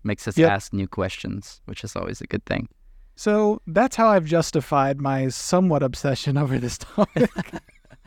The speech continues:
Speaker 1: Cool.
Speaker 2: 'Cause it felt a little weird, but one of the things that we wanted to do for Learning Labors is just, you know, present this. And, uh, for this episode, we wanted to talk about the prominence of it.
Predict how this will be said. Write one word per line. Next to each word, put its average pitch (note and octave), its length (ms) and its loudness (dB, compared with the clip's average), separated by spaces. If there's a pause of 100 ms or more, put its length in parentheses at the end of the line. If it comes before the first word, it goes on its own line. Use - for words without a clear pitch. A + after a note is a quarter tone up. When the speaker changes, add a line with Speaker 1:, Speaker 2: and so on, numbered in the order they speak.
(840)
Speaker 1:
Cool. G2 240 2
Speaker 2:
'Cause G3 280 4 (260)
it E3+ 200 2
felt G3+ 260 6
a E3+ 40 2
little D3+ 180 4
weird, C3+ 320 -2
but C#3+ 260 2 (200)
one G3 180 4
of D#4 60 2
the B3+ 80 2
things G3+ 260 4
that E3 100 4
we D3+ 80 2
wanted D#3 200 2
to D3 100 2
do C#3+ 540 2 (180)
for C3 320 -4
Learning B2+ 300 0
Labors C#3+ 560 0
is C3 180 -6
just, - 340 -2 (600)
you D#3 80 2
know, C#3 100 4
present C3+ 360 0
this. F#3 300 0 (680)
And, C3+ 480 0 (160)
uh, C3+ 340 -8 (400)
for C#3+ 80 -2
this G3 220 2
episode, C3 480 -2
we C3+ 80 0
wanted C3 220 0 (100)
to - 40 -6
talk B2+ 140 -4
about B2+ 240 -4
the B2 100 -4
prominence C#3+ 540 0
of F3+ 160 2
it. C4 180 2